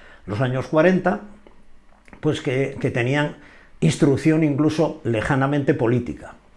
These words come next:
No lejanamente, intensamente política, pero ¿qué quiero decir? Que nosotros no lo tomábamos así o no sabíamos tomarlo así.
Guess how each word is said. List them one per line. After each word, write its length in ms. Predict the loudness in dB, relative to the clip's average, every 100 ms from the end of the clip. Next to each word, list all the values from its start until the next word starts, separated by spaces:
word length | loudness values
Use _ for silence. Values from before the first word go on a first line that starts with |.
| -8
No 260 | 0 2
lejanamente, 720 | 2 2 2 2 0 0 -2 -4 -4
intensamente 640 | -2 -2 0 0 -2 -2
política, 420 | 0 2 2 0
pero 240 | 0 0 -4 -10 -20 -4
¿qué 120 | 0
quiero 180 | 2 2
decir? 200 | 0 -2
Que 120 | -4
nosotros 520 | -6 -6 -4 -6 -8 -16 -20 -12
no 160 | -2 2
lo 140 | 2
tomábamos 460 | 0 -2 -2 -2 -4
así 200 | -4 -2
o 80 | -2
no 100 | -4
sabíamos 480 | -4 -4 -4 -6 -6
tomarlo 540 | -2 0 0 -4 -8 -18 -20 -20 -20 -4
así. 500 | -4 -2 -4 -4